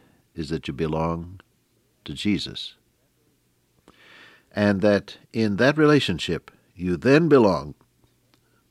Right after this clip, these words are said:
to Almighty God. "There is one God and one mediator between God and men, the man Christ Jesus," said the Apostle Paul.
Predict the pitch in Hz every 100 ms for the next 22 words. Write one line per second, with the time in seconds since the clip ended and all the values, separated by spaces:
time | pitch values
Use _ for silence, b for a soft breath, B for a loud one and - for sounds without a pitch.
0 | _ - 92 85 80 85 85 80 73 65
1 | - _ _ _ _ _ _ _ _ _
2 | _ _ _ B B B B B 95 101
3 | 90 107 110 95 92 82 87 107 98 101
4 | 87 85 90 85 - 95 85 95 101 92
5 | 73 73 71 73 80 85 - 85 80 -
6 | - 95 71 60 - - 67 71 - 65
7 | - 67 - 64 60